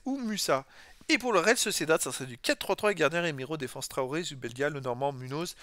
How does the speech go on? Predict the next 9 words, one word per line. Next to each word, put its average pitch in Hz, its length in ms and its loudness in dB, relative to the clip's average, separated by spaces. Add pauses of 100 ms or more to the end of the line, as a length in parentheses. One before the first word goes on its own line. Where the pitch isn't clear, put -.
(220)
milieu 160 140 -4
de 160 40 -8
terrain, 170 280 2
Mendes, 147 460 4 (200)
Zubimendi, 160 760 -8
Merino, 131 560 -8
attaquant, - 400 -8
Kubo, 143 400 -8 (220)
Oyarzabal 180 680 6